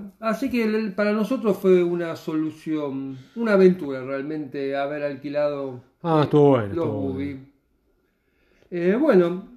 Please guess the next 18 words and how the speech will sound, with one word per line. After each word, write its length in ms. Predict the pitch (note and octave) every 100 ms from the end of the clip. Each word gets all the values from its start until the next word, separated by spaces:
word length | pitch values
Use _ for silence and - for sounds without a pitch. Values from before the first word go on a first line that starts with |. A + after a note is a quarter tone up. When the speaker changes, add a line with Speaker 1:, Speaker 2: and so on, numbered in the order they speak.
| _ A3
Speaker 1:
eh, 500 | G#3 G3 G3 G3 A3 - _ _ _
Speaker 2:
Siga 240 | - A3+
contando, 400 | G#3 A#3 A3 C#3
siga 200 | F3+ G#3
contando, 380 | G#3+ C4 D#3 A2+
Daniel. 220 | C#3 C3+ G#2
Speaker 1:
<laughs> 60 |
sigamos 460 | - A3+ C#4+ C#4 B3+
contando. 640 | C#4 D4+ C#4+ E3 D3 D3+ - - - - - - B3
Eh, 200 | A3 G3
lo 460 | A3 G#3+ G#3+ G#3 G#3 A#3 G#3+
típico 680 | D4+ D4 A3+ F#3 F#3 E3 D#3
de, 640 | D#3 D3+ D3 C#3+ C#3+ C#3+ E3+
de 200 | F#3 G3+
Bucios 640 | A#3 D#4+ - F3+ D3 B2+ - _
son 220 | - D#3
las 120 | D3
playas. 580 | - G#3+ B2 - C#3+ -